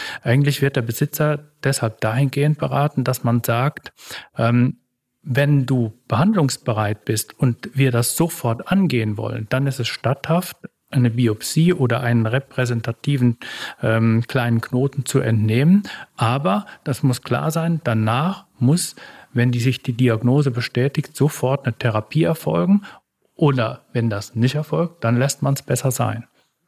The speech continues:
Weil da, weil man damit eben dieses Risiko des,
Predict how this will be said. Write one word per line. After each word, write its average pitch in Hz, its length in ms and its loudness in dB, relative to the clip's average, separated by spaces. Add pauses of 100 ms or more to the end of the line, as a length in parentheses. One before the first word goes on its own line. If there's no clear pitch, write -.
(140)
Weil 127 240 2
da, 156 280 -4
weil 127 120 2
man 139 220 2
damit 127 320 0
eben 127 260 0
dieses 120 380 -4
Risiko 147 480 2
des, 123 260 -2